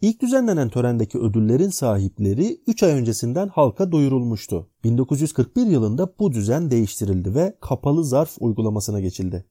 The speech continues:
Akademi üyelerinin oylarıyla verilen ödüller sinema dünyasında uluslararası bir başarı sayılıyor. Ödül kazananlara verilen heykelciğin resmi adı Akademi Liyakat Ödülü. Olmasına rağmen tabii, e, çoğu zaman Oscar ismiyle anıyoruz biz.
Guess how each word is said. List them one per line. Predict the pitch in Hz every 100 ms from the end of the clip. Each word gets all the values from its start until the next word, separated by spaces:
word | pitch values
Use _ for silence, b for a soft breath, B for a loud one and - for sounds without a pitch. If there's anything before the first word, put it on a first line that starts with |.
| _
Akademi | 107 110 107 127 180
üyelerinin | 151 117 107 104 101 101 -
oylarıyla | 101 101 156 214 190
verilen | 113 98 95
ödüller | 92 92 101 190
sinema | 247 - 226 220 147 113
dünyasında | 107 104 95 - 156
uluslararası | 202 147 - 139 135 101 - 180
bir | 170 202 -
başarı | 123 - 123
sayılıyor. | 110 101 95 90 90 82 -
Ödül | - 123 202
kazananlara | 208 214 214 185 151 107
verilen | 107 101 98 92
heykelciğin | 107 113 107 123 110 101 101 98
resmi | 131 143 - 147 -
adı | 101 151 233 -
Akademi | 120 - 120 123 185 139
Liyakat | 131 120 - 104 - -
Ödülü. | 98 92 90 120 -
Olmasına | 170 185 151 117 98 95
rağmen | 92 92 113 151
tabii, | 143 110 107 165
e, | - 110 104 107 -
çoğu | 214 180
zaman | 113 127 190 -
Oscar | 151 - - 113 -
ismiyle | 104 - 120 101
anıyoruz | 92 92 90 85 - -
biz. | 92 - -